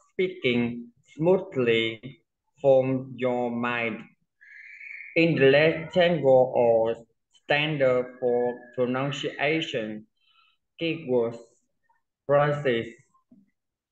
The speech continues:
three colors for the ground. Cái từ này đọc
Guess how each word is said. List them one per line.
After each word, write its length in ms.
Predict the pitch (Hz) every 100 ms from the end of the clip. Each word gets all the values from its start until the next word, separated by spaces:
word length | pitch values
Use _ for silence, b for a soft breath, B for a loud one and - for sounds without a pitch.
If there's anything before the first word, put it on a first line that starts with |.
| _ _ -
three 680 | 147 143 143 143 139 143 143 -
colors 580 | - 151 156 151 123 - - _ _ _ b b b _
for 580 | 156 143 143 143 143 143 135
the 120 | 127 131 - _ _ _ _ _ _ -
ground. 680 | 120 120 135 139 143 143 143 - _ _ - _ _ _ _ -
Cái 80 | 123
từ 100 | 113
này 140 | 101
đọc 120 | 101